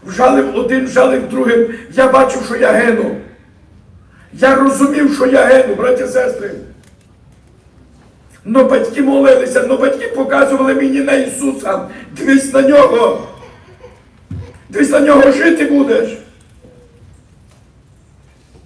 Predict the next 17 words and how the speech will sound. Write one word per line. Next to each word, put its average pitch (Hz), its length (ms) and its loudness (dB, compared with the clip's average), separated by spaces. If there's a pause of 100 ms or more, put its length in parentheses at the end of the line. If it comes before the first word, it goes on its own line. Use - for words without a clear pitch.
(720)
І 190 60 -16
в 214 80 -6
один 269 280 2
момент, 247 520 0 (1600)
коли 214 220 -6
я 262 100 4
прийшов 269 460 0
в - 80 -10
служіння, 233 720 -2 (1080)
будучи 269 440 -2
зараженим 269 760 2 (300)
отим 269 320 -2
ядом 285 500 0
гріховним, 277 880 0 (400)
повністю 277 520 2 (300)
різним 277 440 -2
беззаконням, - 920 -2